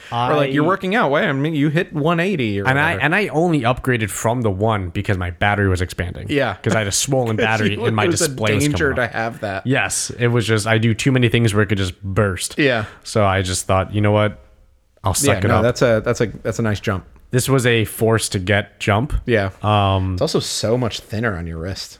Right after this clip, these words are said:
Speaker 1: Like, it sticks out so much less than the Series one did, like, off the top of your wrist.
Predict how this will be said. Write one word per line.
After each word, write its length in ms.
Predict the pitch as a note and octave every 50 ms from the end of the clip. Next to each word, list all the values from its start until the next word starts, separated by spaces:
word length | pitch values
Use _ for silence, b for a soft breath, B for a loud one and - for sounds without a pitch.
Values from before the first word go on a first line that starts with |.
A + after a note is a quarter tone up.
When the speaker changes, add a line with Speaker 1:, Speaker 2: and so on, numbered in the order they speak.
| _ _ -
Speaker 1:
Like, 160 | - G2+ F#2
it 160 | G#2 - -
sticks 400 | - - - - C3 A#2 - -
out 280 | A#2 A2 G#2 - - -
so 140 | - - A2
much 220 | G#2 G2 - -
less 320 | F2 G2 G2 G2+ F2+ - -
than 180 | - A2+ G2+ G2
the 60 | F#2+
Series 320 | - - G#2 G2+ G2 F#2
one 200 | G#2+ G2+ G2 G#2
did, 280 | G#2 A#2 A#2 A#2+ A#2+ -
like, 200 | - A2 F#2 -
off 200 | - G#2 G2 -
the 60 | - -
top 200 | - - F#2+ -
of 40 | -
your 120 | G2+ G2
wrist. 340 | F#2+ G2+ A2 - - - -